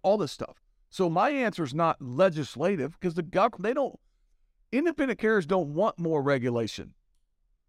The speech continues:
They want a good opportunity.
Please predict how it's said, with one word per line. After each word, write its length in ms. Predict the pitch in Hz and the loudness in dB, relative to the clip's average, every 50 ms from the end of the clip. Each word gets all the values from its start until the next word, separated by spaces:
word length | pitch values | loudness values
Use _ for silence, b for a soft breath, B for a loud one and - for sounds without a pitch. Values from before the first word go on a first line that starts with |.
| _ _ _ _ _ _ _ _ _ _ _ _ _ _ _ _ _ _ _ _ - | _ _ _ _ _ _ _ _ _ _ _ _ _ _ _ _ _ _ _ _ -4
They 240 | 180 208 254 285 285 | -2 0 0 0 0
want 400 | 262 254 254 247 240 240 220 - _ _ _ _ _ _ _ - | -2 0 0 2 2 2 0 -2 _ _ _ _ _ _ _ -2
a 100 | 160 151 | -2 -2
good 320 | 120 104 156 214 220 214 | -2 -2 -2 0 2 2
opportunity. 840 | 202 202 190 185 - 160 151 - - - 196 185 147 107 - - | 4 4 4 2 2 -2 -6 -6 -4 -4 -2 -2 -2 -4 -6 -8